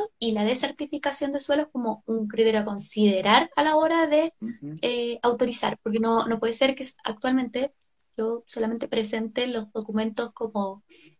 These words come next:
Speaker 1: de títulos de dominio, soy
Speaker 2: Claro.
Speaker 1: dueña, bueno, puedo llegar y solicitar,
Speaker 2: Ujú.
Speaker 1: y, y ni siquiera haya un, un levantamiento, un respeto mínimo por el impacto que va a tener eso para secar el suelo,
Speaker 2: Ujú.
Speaker 1: que puede significar secar un río, que puede significar
Speaker 2: Ujú.
Speaker 1: dejar sin suministro de agua a una persona, y así.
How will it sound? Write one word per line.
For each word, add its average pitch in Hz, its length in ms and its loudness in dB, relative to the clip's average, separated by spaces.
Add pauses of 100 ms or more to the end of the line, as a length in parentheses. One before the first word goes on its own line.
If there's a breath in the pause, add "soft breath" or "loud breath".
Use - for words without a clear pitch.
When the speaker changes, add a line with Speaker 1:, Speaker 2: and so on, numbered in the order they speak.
(180)
Speaker 1:
de 208 180 2
títulos 226 460 -2
de 220 140 2
dominio, 269 640 0
soy 226 300 0
Speaker 2:
Claro. 233 260 8
Speaker 1:
dueña, 262 560 2
bueno, 254 460 -2 (280)
puedo 233 180 0
llegar 220 260 2
y 226 60 -2
solicitar, 226 680 2 (240 loud breath)
Speaker 2:
Ujú. 185 340 -8
Speaker 1:
y, 208 260 0
y 220 80 4
ni 208 80 4
siquiera 220 280 2
haya 262 200 2
un, 254 160 -2
un 226 160 0
levantamiento, 214 580 2
un 240 140 0
respeto 214 480 2
mínimo 247 640 4
por 240 260 6
el 214 260 0
impacto 220 380 0
que 220 80 0
va 220 60 4
a 208 40 0
tener 208 220 0
eso 220 180 -2
para 170 200 -6
secar 269 400 6
el 277 140 10
suelo, 226 520 4
Speaker 2:
Ujú. 247 300 -10
Speaker 1:
que 233 120 10
puede 226 200 12
significar 226 580 4
secar 214 380 4
un 277 100 4
río, 226 320 6
que 214 120 0
puede 202 140 10
significar 214 440 2
Speaker 2:
Ujú. 202 100 -6
Speaker 1:
dejar 220 260 4
sin 254 160 0
suministro 233 440 0
de 214 60 6
agua 214 140 2
a 202 40 -6
una 202 100 -8
persona, 233 500 4
y 214 220 6
así. 311 460 2